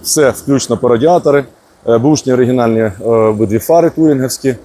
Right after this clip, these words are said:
Бампер новий. Крило, капот алюмінієвий ставився новий. Передня кришка двигуна мінялась, нова, оригінальна. До речі, олива в двигуні замінена. Двигун під капотом два і п'ять боксер стандарту для цієї моделі потужністю сто вісімдесят чотири кінських сили.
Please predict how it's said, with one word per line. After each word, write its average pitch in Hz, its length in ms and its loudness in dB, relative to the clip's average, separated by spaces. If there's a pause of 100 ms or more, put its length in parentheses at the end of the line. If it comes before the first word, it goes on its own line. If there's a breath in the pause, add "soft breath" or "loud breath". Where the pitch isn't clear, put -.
(460)
Бампер 147 380 0
новий. 139 400 2 (920)
Крило, 147 300 2
капот 147 400 -2
алюмінієвий 156 540 0
ставився 151 540 -2
новий. 143 600 0
Передня 131 320 0
кришка 123 360 -2
двигуна 127 440 0
мінялась, 156 500 0
нова, 143 260 0
оригінальна. 127 680 0 (520 loud breath)
До 135 60 0
речі, 135 220 2
олива 123 180 4
в 110 80 0
двигуні 120 300 2
замінена. 107 540 -2 (100)
Двигун 151 220 2
під 139 120 -6
капотом 131 380 0
два 131 140 2
і 120 40 0
п'ять 117 180 2
боксер 117 400 -2
стандарту 113 400 -2
для 107 120 -2
цієї 107 260 -4
моделі 110 260 2
потужністю 107 1000 0 (380)
сто - 220 -2
вісімдесят 117 500 0 (140)
чотири 107 340 -2
кінських 113 360 -6
сили. 180 320 2